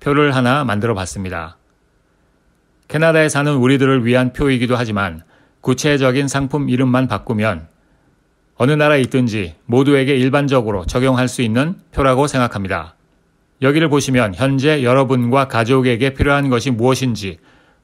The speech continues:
무엇을 현재 자산 관리에 추가해야 할지를 한눈에 보실 수 있습니다. 여기 보시면 우선 알이에스피, 즉 교육 적금이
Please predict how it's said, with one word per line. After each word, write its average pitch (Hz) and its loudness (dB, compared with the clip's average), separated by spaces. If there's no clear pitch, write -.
무엇을 135 2
현재 143 0
자산 127 0
관리에 123 0
추가해야 135 0
할지를 110 -4
한눈에 139 -2
보실 127 -4
수 120 -6
있습니다. 92 -6
여기 139 2
보시면 139 0
우선 123 0
알이에스피, 117 -2
즉 139 -4
교육 139 2
적금이 131 -2